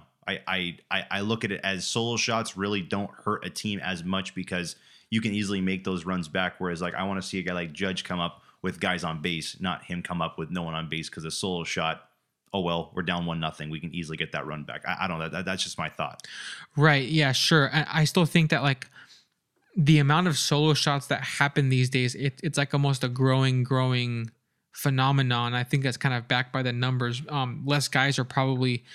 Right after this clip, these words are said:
Speaker 2: getting on base and more guys are, um, swinging for the fences, of course.
Speaker 1: Mm-hmm.
Speaker 2: So, um, I think the whole, there's a concept of, like, the guy who sets the table, right? Like, the leadoff hitter or the second hitter, his job is to get on base or move a runner over,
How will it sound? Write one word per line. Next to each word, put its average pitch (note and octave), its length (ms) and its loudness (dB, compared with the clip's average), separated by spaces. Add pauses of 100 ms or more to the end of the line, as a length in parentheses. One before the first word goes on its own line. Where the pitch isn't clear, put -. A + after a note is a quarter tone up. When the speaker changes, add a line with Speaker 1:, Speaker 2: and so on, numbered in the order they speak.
(320)
Speaker 2:
getting C3 300 2
on C#3+ 180 4
base D3+ 300 4
and B2 120 0
more B2+ 220 0
guys B2 400 0
are, B2 400 0 (400)
um, B2+ 180 0
swinging C3 300 2
for B2+ 120 -4
the B2 100 -2
fences, B2+ 340 -2
of B2+ 160 -2
course. C#3 300 2 (100)
Speaker 1:
Mm-hmm. A#2+ 240 -2 (640)
Speaker 2:
So, D3+ 40 0
um, B2+ 300 -2
I C#3+ 140 2
think F#3+ 240 4
the E3+ 80 4
whole, D#3 300 2 (400)
there's C3+ 140 2
a C3+ 60 2
concept D3+ 340 2
of, C#3 100 2
like, B2+ 160 2
the C3 60 0
guy B2 240 2
who B2 120 0
sets B2+ 220 0
the A#2+ 100 -4
table, A#2+ 400 -2
right? A2+ 240 -2
Like, A#2+ 280 -8
the A#2+ 80 -2
leadoff B2+ 420 2
hitter C3 220 0
or A#2+ 60 -2
the A#2 80 -2
second A#2+ 280 -2
hitter, B2+ 320 0 (280)
his C#3 200 4
job C3 220 4
is B2+ 80 0
to C3+ 80 0
get C3+ 200 2
on C3 160 2
base B2 300 0
or B2 100 -2
move B2+ 180 2
a C3 60 2
runner B2 320 0
over, A#2+ 420 0